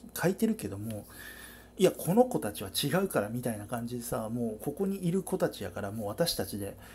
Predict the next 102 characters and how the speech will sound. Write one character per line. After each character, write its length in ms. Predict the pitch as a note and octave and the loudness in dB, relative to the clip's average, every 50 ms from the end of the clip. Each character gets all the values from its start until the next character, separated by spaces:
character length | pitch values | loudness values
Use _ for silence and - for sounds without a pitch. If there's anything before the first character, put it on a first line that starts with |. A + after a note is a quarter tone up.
| - - - | -20 -12 -4
面 200 | - C3 C#3+ D#3 | 0 2 4 6
倒 120 | E3 D3+ B2 | 6 6 6
見 120 | A2+ A2+ | 4 4
て 120 | - C#3+ | 4 6
る 100 | D3+ D#3 | 6 6
ん 80 | D3+ B2 | 4 2
で 100 | A#2 A#2+ | 2 0
す」 140 | - - C3 | 0 2 2
み 120 | B2 D3 D#3 | 2 4 4
た 100 | - A#2+ | 4 2
い 60 | G#2 | 0
な 80 | G#2 G2+ | -2 -6
顔 280 | - - B2+ A#2+ B2 | -2 0 0 2 2
し 80 | A#2 - | 0 -2
て 80 | - B2 | -4 -2
さ、 240 | - C3+ A#2+ A2 G#2 | 0 0 0 0 0
バ 140 | - A#2 A2+ | -2 2 6
バ 140 | C3+ C#3 | 6 6
ア 40 | A#2 | 6
ど 120 | A2+ A2+ G2 | 6 0 -4
も 100 | A2 A2+ | -4 -4
と 80 | - | -2
か 120 | - - - | -2 -2 -2
が 60 | - | -2
さ、 400 | - - - - - - - - - - - - | 0 2 2 2 2 0 -4 -8 -12 -20 -4 4
<laughs> 440 | - A#3+ C4+ B3+ B3+ A#3+ A#3 - - | 4 4 4 6 4 2 2 2 2
な 100 | D3+ C#3+ | 2 2
ん 20 | B2 | 2
か 100 | B2 B2 | 2 0
餌 280 | A#2+ C3 - F3 C#3 | 0 4 4 4 4
を 60 | A#2+ A2 | 4 2
バ 180 | G2+ A#2+ B2 | 2 0 0
ン 80 | A#2+ A#2+ | 0 0
バ 80 | G#2 | -2
ン 100 | G2+ G2+ | -4 -2
置 100 | A2+ B2+ | -2 -4
い 40 | B2 | -2
て 140 | A#2+ C#3 B2+ | 0 -2 0
て 100 | A#2+ B2 | 0 -2
さ、 300 | - - - G2+ F#2+ - - - - - - - - - - - - - - - - - E3+ | -6 -6 -6 -6 -8 -8 -12 -16 -18 -16 -16 -16 -14 -14 -14 -16 -16 -18 -18 -20 -8 -2 0
ん 60 | E3+ | 4
で、 120 | D#3+ D#3+ | 4 4
ま 320 | D#3 D#3 D3 B2 A2 G#2 G2 | 6 6 4 4 2 0 -4
あ、 60 | F2+ - - - - - - - - - - - - - - - - - - - - - - | -8 -14 -18 -20 -20 -20 -20 -20 -20 -20 -20 -20 -20 -20 -20 -20 -20 -20 -20 -20 -20 -8 0
ま 100 | D#3 D#3 | 2 2
あ、 40 | C#3+ | 4
そ 100 | - D3+ | 4 2
れ 60 | C3+ | 2
自 180 | A#2+ - D#3+ F#3 | 2 2 2 4
分 180 | A#3+ C#4 B3+ | 6 8 8
の 80 | A#3+ A#3 | 8 8
家 240 | - F3 F#3+ B3 A#3+ | 8 6 6 6 6
の 140 | E3+ A2 | 6 2
敷 200 | - - - D3+ | 0 0 -2 -2
地 140 | D3 - F3 F3+ F#3 F3 F3 - - | 0 2 0 2 2 2 0 2 2
の 160 | D#3+ D#3 D#3 | 4 6 6
中 200 | D#3 E3 E3 C3 | 6 6 6 4
で 80 | G#2 G2+ | 2 2
飼 200 | - - B2+ C3 | 0 4 4 4
う 80 | C3+ C3+ | 4 4
ん 60 | A#2+ | 2
や 80 | G#2 | 0
っ 20 | G2 | -2
た 120 | - - | -4 -6
ら、 60 | G2+ | -4
ま 140 | G#2 A2+ A2 | -2 -2 -2
あ、 20 | G2+ | -2
そ 120 | - A#2 | -2 -4
れ 80 | A#2 A2 | -2 -2
は 40 | |
い 100 | A2 A2 | -2 -4
い 40 | A2+ | -4
け 100 | - A#2 | -4 -6
ど 60 | G#2 | -6
さ、 180 | - - - G#2 | -4 -6 -6 -6
も 100 | G#2 G2+ | -6 -4
う 40 | - | -2
放 200 | - F#3 A3 A3 | 0 2 2 4
し 140 | A3+ - F3 | 4 4 4
飼 100 | F#3 F#3+ | 4 4
い 40 | G3 | 4
に 80 | F#3+ | 2
は、 80 | A2+ G#2+ | 0 0
放 260 | - - D#3+ E3+ G#3 G#3+ | 2 2 4 4 4 4
し 140 | - A3 E3 | 4 4 6
飼 120 | D3+ E3 F3+ | 6 6 4
い 20 | |
っ 40 | - | 4
て 80 | - | -2
い 20 | G#2+ | -4
う 40 | - | -4
か、 80 | F#2 | -4
も 80 | G2 F#2+ | -6 -4
う 20 | - | -2
飼 140 | - - | -2 -2
っ 40 | - | -2
て 180 | - - - C#4+ | -2 0 2 4
は 160 | F3+ F#2+ F#2+ | 4 4 2
な 100 | G#2 A#2 | 0 -2
い 60 | A#2+ | -2
ん 20 | |
よ。 60 | G#2+ | -4